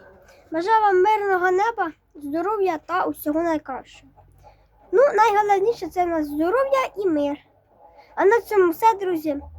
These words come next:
Усім па-па. Буде далі працювати. З вами була я, Валентина. На цьому все. Усім па-па. І до нових зустрічей. Чекайте нових відео. З вами була я, Валентина.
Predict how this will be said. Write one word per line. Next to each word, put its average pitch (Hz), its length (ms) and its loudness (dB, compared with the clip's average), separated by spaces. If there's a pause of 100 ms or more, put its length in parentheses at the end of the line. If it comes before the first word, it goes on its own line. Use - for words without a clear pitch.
(160)
Усім 349 420 -2
па-па. 349 320 0 (460)
Буде 339 300 -2
далі 320 280 -2
працювати. 339 720 -4 (520)
З 311 80 -10
вами 359 180 4
була 320 200 0
я, 277 240 -4 (160)
Валентина. 294 680 -4
На 294 220 -2
цьому 311 320 0
все. 339 340 -6 (520)
Усім 359 360 0
па-па. 294 380 -6 (180)
І 330 80 -4
до 403 100 2
нових 480 300 2
зустрічей. 359 580 0 (540)
Чекайте 427 840 0
нових 349 440 -4 (100)
відео. 269 420 -6 (640)
З - 40 -6
вами 403 260 4
була 349 220 2
я, 269 280 -4 (640)
Валентина. 285 720 -4